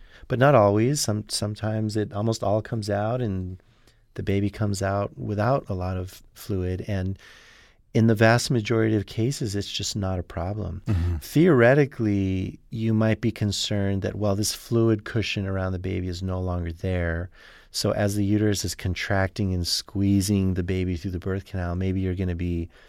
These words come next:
Speaker 1: squeezing the
Speaker 2: Compressing.
Speaker 1: cord
Speaker 2: Yeah.
Speaker 1: and cutting off the oxygen supply to the baby. But it doesn't seem to be the kind of thing that happens very often. I wouldn't say never,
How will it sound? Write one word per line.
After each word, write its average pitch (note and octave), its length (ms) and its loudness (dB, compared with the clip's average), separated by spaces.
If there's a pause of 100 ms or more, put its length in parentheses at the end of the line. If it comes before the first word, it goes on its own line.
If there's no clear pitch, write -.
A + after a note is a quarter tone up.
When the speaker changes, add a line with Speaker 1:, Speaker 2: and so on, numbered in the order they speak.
(520)
Speaker 1:
squeezing G#2 680 6
the F2+ 60 2
Speaker 2:
Compressing. - 160 -10
Speaker 1:
cord G2+ 500 2
Speaker 2:
Yeah. F#2 120 -2 (160)
Speaker 1:
and F2 240 -4
cutting F#2 300 0
off F2 420 -6 (420)
the F#2+ 100 -8
oxygen F#2 480 -4
supply F2+ 400 -6
to - 120 -12
the F#2 100 -14
baby. F2+ 580 -4 (840)
But G#2+ 140 2
it A2+ 100 0
doesn't A#2 340 2
seem A2 300 0
to - 120 -10
be G2+ 280 0
the F#2 120 -4
kind G2+ 240 -4
of F2+ 60 -6
thing F#2+ 260 -4
that - 100 -8
happens F2 840 -6
very F#2 260 -4
often. F#2 440 -6
I G2+ 100 -4
wouldn't G#2+ 280 -2
say F2+ 200 -6
never, F2+ 640 -2